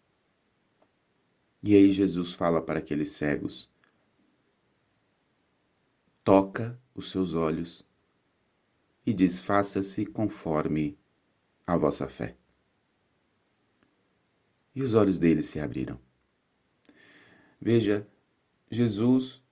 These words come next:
toca nas nossas cegueiras. Toca nas nossas cegueiras e fala, "Faça conforme a sua fé."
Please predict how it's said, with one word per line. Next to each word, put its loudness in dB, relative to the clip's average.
toca -2
nas 2
nossas -2
cegueiras. -8
Toca 4
nas -2
nossas -2
cegueiras 0
e -4
fala, -2
"Faça -4
conforme -4
a -12
sua -6
fé." -10